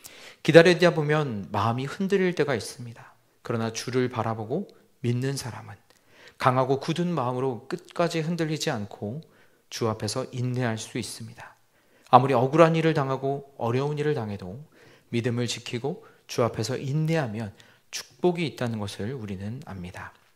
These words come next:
신적 성품에서 인내란 한 방향으로 오랜 순종을 드리는 것, 한 방향으로 우직하게 나아가는 능력입니다.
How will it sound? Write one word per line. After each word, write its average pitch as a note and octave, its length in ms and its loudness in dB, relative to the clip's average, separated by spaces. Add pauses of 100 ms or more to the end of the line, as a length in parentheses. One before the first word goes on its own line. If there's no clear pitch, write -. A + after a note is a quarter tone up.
(960)
신적 G3 360 4
성품에서 E3 680 0
인내란 C3 680 -6 (500)
한 C#3+ 280 -2
방향으로 A2 760 -2 (320)
오랜 C3+ 380 4
순종을 C3 400 -2
드리는 A#2 340 -6
것, G#2+ 140 -12 (300)
한 C3+ 180 0
방향으로 C3 680 0 (280)
우직하게 D3 760 0
나아가는 G#2+ 600 -4
능력입니다. A2+ 760 -6